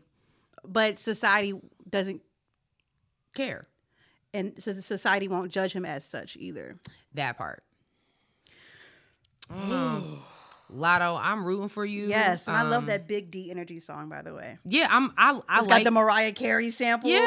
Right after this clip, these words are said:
Speaker 2: Yeah,
Speaker 1: I,
Speaker 2: it's
Speaker 1: I like
Speaker 2: fire.
Speaker 1: Lotto stuff. I, I don't
Speaker 2: Mm-hmm.
Speaker 1: think she's, I think she, you know, has, I def-, definitely think she has some talent. So
Speaker 2: Yeah.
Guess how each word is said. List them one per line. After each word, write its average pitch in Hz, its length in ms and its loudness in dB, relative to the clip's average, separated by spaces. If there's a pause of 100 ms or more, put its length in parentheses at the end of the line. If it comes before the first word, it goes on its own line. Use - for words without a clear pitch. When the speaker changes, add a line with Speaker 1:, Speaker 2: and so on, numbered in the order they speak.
(280)
Speaker 2:
Yeah, - 20 -
Speaker 1:
I, 294 220 12
Speaker 2:
it's 294 100 8
Speaker 1:
I 320 100 12
like 330 180 10
Speaker 2:
fire. 254 320 10
Speaker 1:
Lotto 220 80 6
stuff. 196 260 -2
I, 202 60 6
I 240 300 6
don't 294 100 6
Speaker 2:
Mm-hmm. 285 80 -2
Speaker 1:
think 269 140 0
she's, 269 180 -2
I 233 100 2
think 262 220 -4
she, 262 400 -2
you 262 80 -10
know, 240 100 -6
has, 240 320 -2
I 185 120 0
def-, 220 300 -6
definitely 220 360 -6
think 240 100 -10
she - 80 -8
has 226 140 -4
some 226 100 -8
talent. 220 400 -4
So 185 280 0
Speaker 2:
Yeah. 185 400 -6